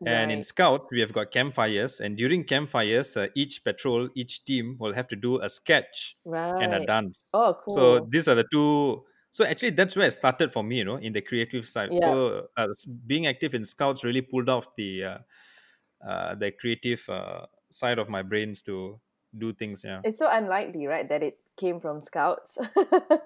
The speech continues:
Speaker 1: Yeah, exactly. But now if I think back, right,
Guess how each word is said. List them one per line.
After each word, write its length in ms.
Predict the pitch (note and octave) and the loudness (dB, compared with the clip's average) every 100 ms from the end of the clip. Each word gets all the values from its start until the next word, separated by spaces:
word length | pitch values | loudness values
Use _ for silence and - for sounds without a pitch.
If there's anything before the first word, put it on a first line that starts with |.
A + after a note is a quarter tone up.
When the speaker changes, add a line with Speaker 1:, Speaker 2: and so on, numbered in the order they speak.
| - _ _ _ _ _ _ B2+ | -6 _ _ _ _ _ _ 4
Speaker 1:
Yeah, 160 | D#3+ | 6
exactly. 400 | C#3+ B2 D3 F#3+ | 6 4 2 2
But 200 | B2+ C#3+ | 4 4
now 160 | G3+ C4+ | 4 2
if 100 | C3+ | 4
I 80 | A2+ | 2
think 280 | - D#3 | 0 -2
back, 160 | D#3+ B2 | 0 2
right, 260 | A#2 F#2 | 2 0